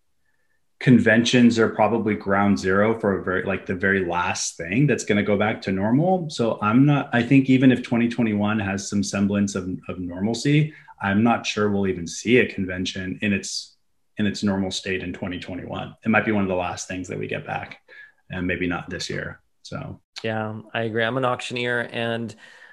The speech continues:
Speaker 2: we just renegotiated our contract, and the way galas are gonna work, it's gonna be fifty percent of people live in the room and fifty percent of people joining in via the internet. So let's see how everything goes.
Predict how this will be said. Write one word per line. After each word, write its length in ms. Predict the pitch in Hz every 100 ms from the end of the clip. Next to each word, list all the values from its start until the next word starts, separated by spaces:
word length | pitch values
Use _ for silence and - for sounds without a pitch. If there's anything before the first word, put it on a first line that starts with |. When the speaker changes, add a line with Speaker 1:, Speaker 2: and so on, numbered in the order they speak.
| _
Speaker 2:
we 640 | 117 131 131 131 131 127 117
just 240 | 120 -
renegotiated 800 | 131 120 120 117 104 117 113 110
our 120 | 107
contract, 580 | 117 107 98 107 110 -
and 300 | 107 107 104
the 80 | 110
way 140 | 113
galas 460 | 104 107 107 107 107
are 120 | 104
gonna 140 | 101
work, 300 | 101 110 107
it's 140 | - -
gonna 160 | 110
be 160 | 101 101
fifty 300 | - 110 113
percent 560 | 98 104 - 110 101 -
of 120 | -
people 460 | 113 110 110 104
live 260 | 104 107 107
in 100 | 110
the 80 | 101
room 320 | 107 107 113
and 160 | - 107 _
fifty 200 | 165 135
percent 300 | - - 117
of 80 | -
people 380 | 104 98 117 -
joining 360 | 110 104 101
in 400 | - 104 107 101 - - - -
via 280 | 107 110 104
the 140 | 107
internet. 480 | 104 - 60 - -
So 320 | 104 104 101 - _ _
let's 180 | - 139
see 60 | 175
how 160 | 190
everything 280 | 190 196 190
goes. 260 | 196 202